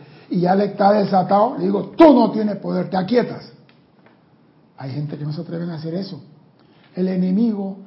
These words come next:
en nuestra vida no es la personalidad, es la energía que controla la personalidad. Y por eso vemos que perdemos energía hablando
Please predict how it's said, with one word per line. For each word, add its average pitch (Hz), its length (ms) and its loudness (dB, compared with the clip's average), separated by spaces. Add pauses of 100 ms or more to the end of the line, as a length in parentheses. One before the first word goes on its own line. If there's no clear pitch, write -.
(220)
en 165 160 -6
nuestra 165 320 -8
vida 175 400 -6 (380)
no 196 120 0
es 202 120 -2
la 175 140 -8
personalidad, 139 800 -12 (720)
es 165 140 -8
la 165 100 -8
energía 151 640 -8 (180)
que 127 120 -20
controla 156 580 -10
la 123 80 -14
personalidad. 127 680 -20 (3000)
Y 214 120 2
por 214 200 2
eso 240 480 0
vemos 226 540 0 (240)
que 190 140 -2
perdemos 226 520 -2
energía 202 540 -2
hablando 208 680 -4